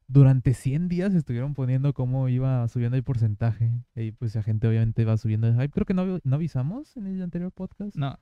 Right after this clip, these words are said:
Speaker 2: nada más me mostraste a mí la
Speaker 1: Ajá, te
Speaker 2: imagen.
Speaker 1: man-, ajá, de que ya iban a tener por ciento. Mañana va a haber anuncio y sale, pum, tercera temporada, ya
Speaker 2: Sí, me
Speaker 1: anunciaron.
Speaker 2: acuerdo que estábamos ahí diciendo, "Por favor, que no sea un juego,
Speaker 1: Ajá.
Speaker 2: colaboración con no sé qué cosa, de un juego gacha,
Speaker 1: Ajá,
Speaker 2: que
Speaker 1: un
Speaker 2: solo
Speaker 1: gacha,
Speaker 2: sale en
Speaker 1: sí.
Speaker 2: Japón ahí,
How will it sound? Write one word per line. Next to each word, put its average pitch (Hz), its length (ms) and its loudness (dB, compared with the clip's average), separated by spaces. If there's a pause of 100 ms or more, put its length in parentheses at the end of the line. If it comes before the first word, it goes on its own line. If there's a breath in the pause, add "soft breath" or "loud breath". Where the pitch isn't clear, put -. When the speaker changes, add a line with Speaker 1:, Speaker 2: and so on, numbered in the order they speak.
Speaker 2:
nada 117 180 -6
más 113 240 -10
me 131 120 -4
mostraste 123 400 -8
a 117 40 -4
mí 127 80 -2
la 139 120 0
Speaker 1:
Ajá, 147 160 4
te 135 60 0
Speaker 2:
imagen. 113 220 2
Speaker 1:
man-, 127 80 -2
ajá, 131 140 6
de 127 100 2
que 110 120 -6
ya 107 80 0
iban 123 200 -2
a 107 120 -2
tener 120 200 -10
por 117 120 -10
ciento. 117 200 -2
Mañana 131 280 -2
va 156 40 -6
a - 20 -6
haber 160 120 -4
anuncio 156 420 -2
y 113 120 -8
sale, 135 260 -10
pum, 123 340 -6
tercera 135 360 -10
temporada, 117 500 -6
ya 104 120 -6
Speaker 2:
Sí, 107 40 -8
me 110 60 -4
Speaker 1:
anunciaron. 120 300 -2
Speaker 2:
acuerdo 135 200 -4
que 127 60 -4
estábamos 131 360 -4
ahí 127 80 -8
diciendo, 123 280 -8
"Por 127 240 -10
favor, 131 400 -6
que 151 120 -4
no 135 140 2
sea 139 240 -4
un 143 160 -2
juego, 147 460 -8
Speaker 1:
Ajá. 127 100 -8
Speaker 2:
colaboración 120 800 2
con 131 180 -6
no 131 100 -4
sé 139 140 -8
qué 135 160 -10
cosa, 165 440 -10
de 127 240 -8
un 127 120 -8
juego 131 240 -10
gacha, 156 500 -12
Speaker 1:
Ajá, 117 300 -6
Speaker 2:
que 117 60 2
Speaker 1:
un 117 40 2
Speaker 2:
solo 117 140 2
Speaker 1:
gacha, 117 140 0
Speaker 2:
sale 139 80 -4
en 147 80 -2
Speaker 1:
sí. 120 60 2
Speaker 2:
Japón 127 500 -6
ahí, 139 280 -12